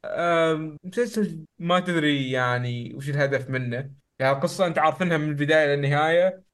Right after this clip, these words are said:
من أول عشر، من أول حلقة، بس كذا هو عشر حلقات ما تدري ليش. مطين أم على الفاضي. شخصيات جانبية كلهم ما منهم أي فايدة. ماضي الشخصية مسو-، مسوين فيها إنه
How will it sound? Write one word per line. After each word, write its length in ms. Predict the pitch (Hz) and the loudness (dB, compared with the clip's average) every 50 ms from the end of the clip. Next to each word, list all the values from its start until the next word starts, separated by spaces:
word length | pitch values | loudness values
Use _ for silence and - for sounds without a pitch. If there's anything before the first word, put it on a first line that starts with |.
| _ _ - | _ _ -4
من 220 | 147 151 151 151 | -4 -2 0 0
أول 220 | - 175 165 156 | 2 2 4 4
عشر، 440 | 151 143 156 156 - 160 143 - - | 4 2 0 0 -2 -4 -6 -4 -4
من 220 | 143 143 143 147 147 | -2 -2 0 2 2
أول 540 | 170 170 160 151 143 135 127 123 101 - - | 4 4 4 2 2 -2 -6 -8 -10 -4 -2
حلقة، 440 | 151 147 143 143 151 165 190 196 - _ _ _ _ _ - | 0 0 0 0 0 -2 -2 -2 -6 _ _ _ _ _ -6
بس 140 | 147 143 | -6 -2
كذا 160 | - 185 156 160 | -2 -2 0 2
هو 120 | 170 160 | 4 4
عشر 240 | 151 151 143 - 147 | 4 2 0 -4 -4
حلقات 380 | 139 143 143 143 156 151 139 | -2 -2 0 2 2 0 2
ما 100 | 151 147 | 0 0
تدري 260 | 135 139 135 127 127 120 | 0 0 -2 -2 0 0
ليش. 400 | 127 127 131 - - - - _ _ _ | 0 0 0 -2 -6 -12 -20 _ _ _
مطين 520 | - 143 143 139 139 - 170 160 160 160 - | -2 -2 -2 -2 -2 0 0 0 0 -2 -4
أم 180 | 180 160 147 | -4 -2 0
على 100 | 135 127 | 0 0
الفاضي. 460 | 131 131 139 139 135 127 135 139 143 143 - _ _ _ | 2 2 2 2 2 0 -2 -6 -8 -10 -16 _ _ _
شخصيات 400 | - - 156 - - 180 180 160 | -6 -6 -4 0 4 4 4 4
جانبية 360 | 139 147 160 160 151 165 165 | 4 2 2 2 2 2 0
كلهم 320 | 151 - 175 165 156 151 147 | 2 2 2 2 2 2 2
ما 100 | 147 147 | 0 0
منهم 240 | 139 139 147 147 | 2 0 0 0
أي 140 | - 156 151 | 0 -2 0
فايدة. 480 | 139 139 139 139 135 127 135 143 143 139 - _ _ _ - | 2 2 2 4 2 0 -2 -4 -6 -8 -14 _ _ _ -8
ماضي 340 | 151 156 165 175 175 160 | -2 2 4 4 4 4
الشخصية 520 | 165 160 - 175 139 - - 170 175 170 165 | 0 -2 -4 -6 -6 -2 -2 0 2 2 2
مسو-، 300 | 147 139 165 165 165 165 | 2 0 0 -2 0 -4
مسوين 380 | 160 135 156 156 170 170 156 | -4 -2 0 0 0 0 -2
فيها 220 | 143 147 170 160 156 | -2 0 0 0 0
إنه 320 | 151 147 139 139 131 120 | 0 0 -2 -2 -2 -4